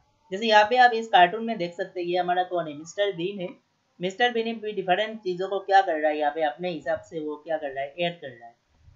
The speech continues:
तो compound भी basically क्या है? एक addition है। अब कंपाउंड किसका addition होता है? किसको ऐड करके हम compound को बना पाएंगे?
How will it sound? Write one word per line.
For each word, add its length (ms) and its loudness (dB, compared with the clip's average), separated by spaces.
तो 60 -8
compound 480 2
भी 100 -2
basically 500 -6
क्या 160 8
है? 140 4
एक 180 -6
addition 380 -4
है। 220 -10
अब 100 0
कंपाउंड 560 0
किसका 340 0
addition 340 -4
होता 180 -4
है? 60 -4
किसको 540 -2
ऐड 220 0
करके 340 -6
हम 160 -2
compound 480 0
को 100 -2
बना 220 2
पाएंगे? 420 2